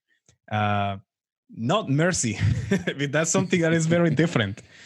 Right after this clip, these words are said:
Speaker 2: Yeah.
Speaker 1: When we talk in terms of solidarity, it's like what we are doing right now. We are talking in equal circumstances.
Speaker 2: Hmm.
Speaker 1: We are looking through the screen, but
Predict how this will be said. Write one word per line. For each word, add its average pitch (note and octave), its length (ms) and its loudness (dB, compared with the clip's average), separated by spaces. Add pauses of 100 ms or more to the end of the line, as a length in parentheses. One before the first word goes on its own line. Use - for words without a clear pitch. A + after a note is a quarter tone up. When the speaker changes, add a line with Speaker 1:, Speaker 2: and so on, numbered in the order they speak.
(360)
Speaker 2:
Yeah. G2+ 220 -2
Speaker 1:
When C3 280 0
we E3+ 340 2
talk E3+ 300 2
in C#3+ 100 2
terms D#3 300 0
of C#3+ 100 0
solidarity, D3 920 0 (500)
it's B2+ 280 -4
like A#2+ 360 0
what A#2 220 -8
we B2+ 160 -2
are B2 60 -2
doing C3+ 260 -2
right A#2 160 -4
now. B2+ 220 -2
We A2 200 -6
are B2+ 120 -4
talking B2+ 580 -10 (560)
in A2 260 -14
equal D3 360 -2
circumstances. G#2 880 -12 (340)
Speaker 2:
Hmm. G#2+ 180 -4 (260)
Speaker 1:
We A2 180 -10
are A#2+ 100 -6
looking C3 340 -4
through A#2 280 -6
the A2 120 -6
screen, D3 460 -2
but A2+ 240 -4